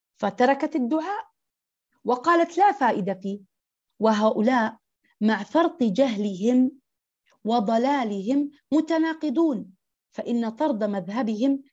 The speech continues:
يوجب تعطيل جميع الأسباب. فيقال لأحدهم: "إن كان الشبع والري، إن كان الشبع والري قد قدر لك فلا بد من وقوعهما،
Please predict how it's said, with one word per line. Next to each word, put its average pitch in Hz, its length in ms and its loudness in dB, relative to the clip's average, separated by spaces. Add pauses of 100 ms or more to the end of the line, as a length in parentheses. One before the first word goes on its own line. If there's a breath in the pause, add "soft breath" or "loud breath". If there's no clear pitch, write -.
(180)
يوجب 226 520 2
تعطيل 226 580 0
جميع 233 280 -2
الأسباب. 185 640 -6 (260)
فيقال 220 520 2
لأحدهم: 180 560 -2 (580)
"إن 233 140 6
كان 311 280 4
الشبع 240 580 2 (880)
والري، 226 1040 2 (500)
إن 226 120 2
كان 320 240 0
الشبع 285 400 0
والري 214 600 -2 (340 soft breath)
قد 285 180 -4
قدر 202 680 0
لك 208 340 -2 (100)
فلا 311 240 2
بد 240 140 0
من 285 180 0
وقوعهما، 320 720 -2